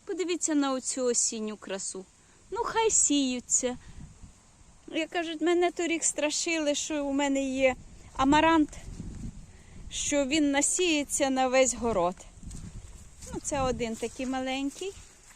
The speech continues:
І ось він, красунчик. Бачите, та не було ніде, оце дві, двоє зійшло. Бачите? Він дуже гарний, ну, навіть для краси він,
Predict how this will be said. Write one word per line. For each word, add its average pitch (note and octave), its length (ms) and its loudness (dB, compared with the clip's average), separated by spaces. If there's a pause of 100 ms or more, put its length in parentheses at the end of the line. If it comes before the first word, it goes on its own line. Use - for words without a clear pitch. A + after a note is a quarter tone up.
(360)
І F#4+ 100 -6
ось B3+ 360 0
він, G#3 160 -6
красунчик. G3 680 -8 (960)
Бачите, D#4 360 -6
та G#4+ 180 -8
не G#4+ 260 -6
було E4+ 240 0
ніде, C#4 400 2
оце C4 320 0
дві, B3 380 -6 (340)
двоє A3+ 560 4
зійшло. G#3 600 -4 (1120)
Бачите? - 300 -8 (1080)
Він A#4 140 -12
дуже G4 300 4
гарний, A3 560 2
ну, D#4 180 2
навіть D4+ 340 2
для D4 140 0
краси C4 640 0
він, B3 240 -4